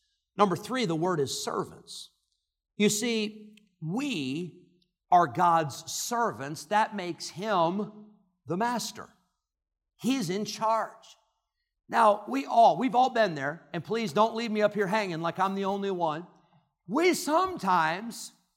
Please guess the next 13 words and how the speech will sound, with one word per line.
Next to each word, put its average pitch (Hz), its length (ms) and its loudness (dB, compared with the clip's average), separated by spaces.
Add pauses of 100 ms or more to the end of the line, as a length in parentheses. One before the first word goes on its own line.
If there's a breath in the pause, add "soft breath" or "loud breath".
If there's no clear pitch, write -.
(140)
we 254 240 0
like 269 280 8
to 220 80 2
think 220 260 -4
that 240 160 -4
we're 190 160 0
in 208 80 -6
charge. - 340 -4 (960)
We 285 160 4
like 302 240 10
to 247 80 2
think - 280 -2
that 202 140 0